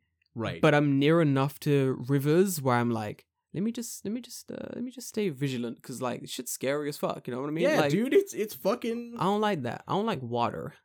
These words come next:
Speaker 2: I'm not a fan of the, all this, all this. Nah, liquid is the, I don't wanna die in liquid. It's the worst way to die. You know?
Speaker 1: Yeah. Mm-hmm.
Speaker 2: Fuck
Speaker 1: I,
Speaker 2: that.
Speaker 1: I, I a hundred percent agree with you on
Speaker 2: Not,
Speaker 1: that
Speaker 2: I'm
Speaker 1: one.
Speaker 2: not his thing.
Speaker 1: Drowning is not,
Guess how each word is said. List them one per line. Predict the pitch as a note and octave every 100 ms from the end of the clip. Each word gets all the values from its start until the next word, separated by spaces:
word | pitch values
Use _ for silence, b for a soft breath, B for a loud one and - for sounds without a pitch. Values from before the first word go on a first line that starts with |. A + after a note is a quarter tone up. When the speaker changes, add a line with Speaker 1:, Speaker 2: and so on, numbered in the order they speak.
| _ -
Speaker 2:
I'm | E3+ E3 F#3+ G3
not | G#3
a | G3+
fan | G3+ F#3+
of | F3
the, | D3
all | C3+ D3 D3
this, | C#3 C3
all | C#3 C#3
this. | B2+ - -
Nah, | C#3 F#2 _ _ _ _ _ _ -
liquid | F3+ G3+
is | F3
the, | C#3 A#2
I | F3+
don't | G#3
wanna | D3
die | A#2+ A#2
in | A2+ A#2
liquid. | A#2 - -
It's | -
the | B2
worst | E3+ E3+
way | B2
to | G#2
die. | - - - -
You | A#2+
know? | C3
Speaker 1:
Yeah. | A2+ A2+ G#2 G2 F#2 _ _ G#2
Mm-hmm. | A2 A#2 A#2+ - _ -
Speaker 2:
Fuck | G#2+
Speaker 1:
I, | G#2+
Speaker 2:
that. | G2 -
Speaker 1:
I, | G2+ G2+ F#2+ F#2 - _ -
I | F#2+
a | E2
hundred | - - B3 F#3+
percent | - G3+
agree | G3 B2+ G2
with | F2+ F2
you | -
on |
Speaker 2:
Not, | B2+ C3
Speaker 1:
that | G#2+ D3+
Speaker 2:
I'm | D3
Speaker 1:
one. | E3
Speaker 2:
not | E3+ -
his | D3+ D3+ -
thing. | B2+
Speaker 1:
Drowning | C#3 B2+ D#3+ G#3+ G3+ E3+
is | A2+
not, | A2 B2 B2+ B2